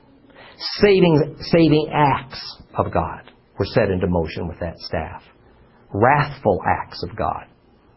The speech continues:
were set into motion with that staff. Moses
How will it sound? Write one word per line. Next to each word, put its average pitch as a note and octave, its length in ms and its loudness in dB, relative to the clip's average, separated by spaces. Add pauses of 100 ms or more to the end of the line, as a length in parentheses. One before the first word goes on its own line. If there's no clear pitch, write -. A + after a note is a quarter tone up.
were F#2+ 80 -4
set F2+ 220 -2
into E2 160 -8
motion E2+ 400 -8
with E2+ 100 -14
that - 200 -10
staff. - 360 -14 (1120)
Moses B3+ 800 4